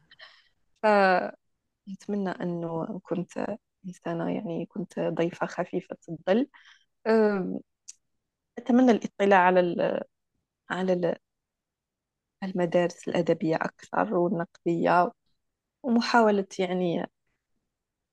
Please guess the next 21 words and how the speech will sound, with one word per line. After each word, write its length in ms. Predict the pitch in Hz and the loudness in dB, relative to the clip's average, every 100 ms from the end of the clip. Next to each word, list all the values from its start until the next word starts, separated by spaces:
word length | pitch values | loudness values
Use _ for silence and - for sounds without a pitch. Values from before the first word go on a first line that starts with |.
| _ _ _ 208 | _ _ _ -6
محاولة 420 | - 220 208 196 - | 4 6 6 2 -4
القارئ، 460 | - 226 214 202 | 0 4 4 4
م-، 600 | 190 - 180 - - - | -2 -6 -6 -6 -6 -6
نتمنى 400 | 185 - 220 208 | -8 -2 0 2
أنه 140 | 190 185 | 2 -2
القارئ 540 | 185 - 214 208 - | -2 0 2 2 2
يحاول 460 | 185 185 - 196 185 185 | 0 2 2 4 2 0
أن 120 | 180 | -2
يطور 440 | 175 - 196 180 | -4 0 4 4
من 200 | 220 170 | 2 -2
نفسه 300 | 185 - - | -6 -8 -6
هو 200 | 185 175 | 0 0
أيضًا، 520 | - 175 170 180 254 - _ _ _ _ _ | 2 0 2 2 2 -2 _ _ _ _ _
مش 200 | 196 - | -10 -6
الكاتب 500 | 185 - 180 180 170 | -4 -2 -2 -2 -6
فقط. 480 | - 175 - 208 - _ _ _ _ _ _ _ _ _ | -6 -4 -2 -2 -4 _ _ _ _ _ _ _ _ _
وهذا 380 | 226 226 240 226 | -2 0 2 2
كله 280 | 214 220 214 | 0 0 0
في 160 | - 190 | 0 -6
سبيل 420 | - 185 180 185 | -4 0 0 2
يعني 380 | 180 180 170 165 | 0 0 -2 -4